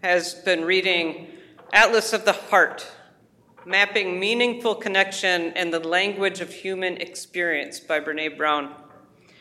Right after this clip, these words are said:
As a storyteller and researcher, she discovered that most people only use three words to describe how they are feeling:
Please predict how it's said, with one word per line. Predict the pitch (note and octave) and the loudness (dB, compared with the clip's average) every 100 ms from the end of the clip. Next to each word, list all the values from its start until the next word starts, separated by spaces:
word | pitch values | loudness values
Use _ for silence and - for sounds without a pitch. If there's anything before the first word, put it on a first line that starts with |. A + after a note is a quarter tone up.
| - - - _ _ _ - | -20 -20 -20 _ _ _ 4
As | F#3 F#3+ F#3 | 6 6 6
a | G#3 F#3 | 2 2
storyteller | - - A3 A3 A3 A3 A3 A3 A3 G#3 | -2 0 4 6 4 2 2 4 8 6
and | F#3+ F3+ | 6 2
researcher, | G3 G#3+ - G3+ F#3 G3 F3+ F3 | 0 0 0 -2 0 -2 -2 -2
she | - G#3+ G#3+ G#3+ G#3 | -4 -4 -2 -2 -4
discovered | F3+ F#3 F#3 A3 G#3+ F#3+ F3 E3+ | -4 -6 0 2 2 4 2 4
that | F3 E3+ | 2 4
most | F#3+ B3 - - | 2 0 0 -8
people | - A3+ A3+ | -6 -2 2
only | G3+ G3+ G#3+ G#3+ G3+ | 4 4 2 2 2
use | F3+ F3+ F3+ - | 2 0 -2 -10
three | - A#3 B3 | -2 0 0
words | G#3 G#3+ G3+ E3+ E3 - | 2 2 4 4 2 -6
to | - | -8
describe | F3+ E3+ - G3 F#3+ G3 | -8 -8 0 6 6 6
how | G3 - F3 E3+ | 0 -2 0 0
they | E3+ F3 | 2 2
are | G3 | 2
feeling: | - B3+ G3 C#3 C3 - | -4 -2 0 0 -4 -12